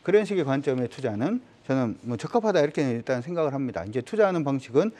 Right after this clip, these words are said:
여러 가지가 있을 수가 있으니까요. 근데 앞서서 이제 우리가 봤던 것들 중에 조금 애매한 것들 중에 하나가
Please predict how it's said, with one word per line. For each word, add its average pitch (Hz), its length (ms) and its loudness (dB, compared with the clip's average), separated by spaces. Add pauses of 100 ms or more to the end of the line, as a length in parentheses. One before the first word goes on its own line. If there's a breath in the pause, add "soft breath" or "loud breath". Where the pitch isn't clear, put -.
(260 loud breath)
여러 113 160 2
가지가 139 320 4
있을 131 240 -4
수가 113 180 -2
있으니까요. 98 680 -6 (380 loud breath)
근데 156 160 6
앞서서 180 360 6
이제 190 180 4
우리가 151 240 4
봤던 143 320 -2
것들 147 340 -2
중에 131 140 -4
조금 196 240 -2
애매한 123 340 -4
것들 151 260 -4
중에 151 180 -6
하나가 98 380 -6